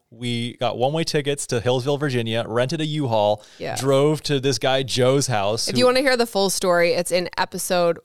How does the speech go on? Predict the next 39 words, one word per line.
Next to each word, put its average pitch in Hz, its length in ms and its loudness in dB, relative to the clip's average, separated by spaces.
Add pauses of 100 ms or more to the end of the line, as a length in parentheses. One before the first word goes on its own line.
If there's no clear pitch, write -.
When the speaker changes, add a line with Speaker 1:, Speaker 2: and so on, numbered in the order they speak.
Speaker 2:
one 175 380 0
of 165 240 -6
this 165 180 0
podcast. 151 300 -2
Speaker 1:
Is 143 80 0
it 170 40 2
episode 165 240 2
one 160 100 2
of 165 40 2
this 165 100 0
podcast? 175 380 -4
Speaker 2:
It's 240 100 -2
either 294 140 4
episode 302 340 0
one 269 140 4
or - 20 2
episode 226 380 0
two. 185 280 2
I 175 120 2
think 254 280 -6 (220)
y-, 185 140 -12 (220)
you'll 233 160 4
find 185 260 0
it. - 40 0
I'll 214 120 4
leave 269 160 -2
it 262 60 -2
in 254 100 0
the 240 60 4
show 202 200 2
notes, 170 280 -2
Becky 185 240 -2
and 185 80 -6
Chris 185 160 -6
dot 175 160 -2
com 170 180 0
slash 165 220 -2
podcast, 170 520 -2
episode 170 520 -4